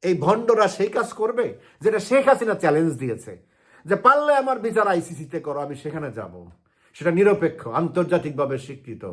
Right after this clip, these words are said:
তো, তো তোমাদের তথ্য উপাত্ত তোমরা সেখানে দাও,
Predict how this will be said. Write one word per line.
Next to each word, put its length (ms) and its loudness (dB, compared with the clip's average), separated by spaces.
তো, 100 10
তো 180 2
তোমাদের 460 2
তথ্য 320 -2
উপাত্ত 440 -4
তোমরা 300 -6
সেখানে 320 -8
দাও, 220 -8